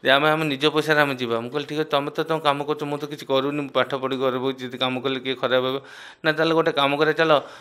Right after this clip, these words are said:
ଆ, ଘରେ କାହିଁ ବସିବା, ପଳାଇ ଖଣ୍ଡେ ସୋଲ ଭାଙ୍ଗିକିନି ଆଣିକି ଡଙ୍ଗା କରିବା।" ଆମେ ଡଙ୍ଗା କରିଥିଲୁ। ଡଙ୍ଗା କରିକିନି ଆମେ ତିନି ଭାଇ ଯାକ ମିଶିକିନି ଆମେ ଯାଇଥିଲୁ, ପେଟ୍ରୋଲ ପକେଇ ଯାଇଥିଲୁ।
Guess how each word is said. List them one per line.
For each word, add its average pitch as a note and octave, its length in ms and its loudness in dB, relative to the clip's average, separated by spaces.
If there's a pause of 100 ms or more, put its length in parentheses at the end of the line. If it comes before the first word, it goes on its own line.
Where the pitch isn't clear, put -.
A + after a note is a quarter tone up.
(140)
ଆ, B2+ 120 0
ଘରେ B2 280 0
କାହିଁ D3 180 2
ବସିବା, C#3 300 0
ପଳାଇ C#3+ 240 4
ଖଣ୍ଡେ C#3+ 200 0
ସୋଲ B2+ 340 0
ଭାଙ୍ଗିକିନି C3+ 380 0
ଆଣିକି C3 220 0
ଡଙ୍ଗା B2 340 4
କରିବା।" G#2 440 0 (560)
ଆମେ C#3 180 4
ଡଙ୍ଗା C#3+ 400 4
କରିଥିଲୁ। C#3 520 2 (440)
ଡଙ୍ଗା C3+ 360 4
କରିକିନି F3+ 460 0
ଆମେ F3 180 2
ତିନି E3 300 -2
ଭାଇ E3 180 2
ଯାକ D#3+ 160 -2
ମିଶିକିନି D#3+ 560 -4
ଆମେ D#3 140 0
ଯାଇଥିଲୁ, A#2+ 420 0 (380)
ପେଟ୍ରୋଲ B2+ 320 -2
ପକେଇ B2+ 140 -2
ଯାଇଥିଲୁ। A#2+ 420 -2